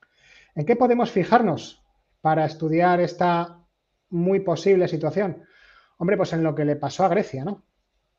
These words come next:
Eh, a Grecia, como no podía pagar, pues lo que hicieron fue prestarle todavía más dinero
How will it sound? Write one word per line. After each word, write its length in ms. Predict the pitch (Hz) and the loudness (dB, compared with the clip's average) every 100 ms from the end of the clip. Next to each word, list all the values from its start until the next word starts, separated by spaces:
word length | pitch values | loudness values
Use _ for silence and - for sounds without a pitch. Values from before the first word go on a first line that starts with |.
| _ _ _ _ _ _ _ _ _ _ _ _ _ _ _ | _ _ _ _ _ _ _ _ _ _ _ _ _ _ _
Eh, 360 | 196 175 170 175 | 2 4 2 0
a 100 | 175 165 | 2 4
Grecia, 320 | 233 254 269 | 4 4 2
como 160 | 254 185 | 4 2
no 100 | 196 | 2
podía 240 | 214 214 | 4 4
pagar, 300 | 220 233 269 | 4 4 4
pues 160 | 277 185 | 2 0
lo 80 | 175 | 0
que 80 | |
hicieron 260 | 165 180 196 | -2 0 0
fue 140 | 196 | 0
prestarle 480 | 214 190 - 170 190 | 2 0 0 0 0
todavía 300 | 190 165 175 | 0 -2 -2
más 160 | 175 170 | -2 -2
dinero 320 | 202 196 - | 0 0 -4